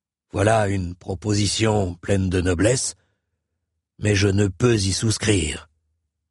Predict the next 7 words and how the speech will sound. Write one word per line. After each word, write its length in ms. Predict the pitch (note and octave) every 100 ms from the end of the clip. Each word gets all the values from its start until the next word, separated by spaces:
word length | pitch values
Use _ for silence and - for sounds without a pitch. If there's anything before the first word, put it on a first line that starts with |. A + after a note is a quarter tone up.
| _ _ _ _ _ _ _ _ _ _ -
Regardant 440 | G2 G2 G2 A2+ F#2
en 120 | E2+
face 360 | - F#2+ -
le 100 | F2+
chevalier 500 | F2 - G2 F#2+ F#2+
aux 60 | F#2
épines, 480 | E2+ D#2+ A2 A#2